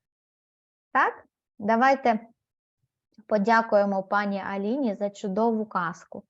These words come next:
Не знаю, як у вас, в мене теж в-,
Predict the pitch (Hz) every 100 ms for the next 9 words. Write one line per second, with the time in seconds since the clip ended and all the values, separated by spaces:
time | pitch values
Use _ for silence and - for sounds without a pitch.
0 | _ - - - - 220 220 262 269 240
1 | 233 240 247 330 440 - 226 233 233 220
2 | 220 226 220 202 196 196 190